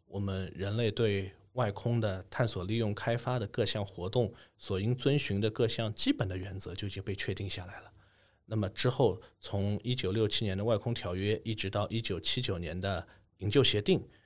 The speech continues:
那么我们现在所谓联合国框架下的外层空间的国际法律制度就已经建成了。所以其实从一开始的时候，我们会发现我们的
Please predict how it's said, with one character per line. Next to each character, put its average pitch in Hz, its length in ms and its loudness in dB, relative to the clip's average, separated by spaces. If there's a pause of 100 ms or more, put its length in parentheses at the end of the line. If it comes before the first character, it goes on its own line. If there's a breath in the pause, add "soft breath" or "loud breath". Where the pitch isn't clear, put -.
(140 soft breath)
那 104 120 -6
么 101 120 0
我 90 120 -2
们 90 120 -4
现 131 240 2
在 127 300 2 (180 loud breath)
所 95 260 0
谓 107 300 2 (300 soft breath)
联 135 180 2
合 208 160 2
国 113 160 2
框 175 240 0
架 196 160 0
下 226 260 2
的 - 140 -6 (340 soft breath)
外 120 120 2
层 104 220 0
空 - 180 0
间 110 160 0
的 101 80 0
国 95 160 -4
际 107 100 -4
法 92 160 -6
律 92 140 -4
制 - 180 -2
度 82 220 -8 (100)
就 98 200 0
已 90 40 -4
经 90 160 -6
建 98 220 0
成 - 220 -6
了。 - 120 -10 (460 soft breath)
所 - 160 -6
以 156 60 0
其 - 180 2
实 185 100 4
从 190 220 0
一 202 60 2
开 - 180 2
始 - 180 2
的 95 120 -4
时 - 100 -2
候， 107 60 4
我 95 40 2
们 80 120 -4
会 104 120 -2
发 98 200 0
现 95 200 0
我 78 80 -4
们 78 200 -10
的 95 200 -6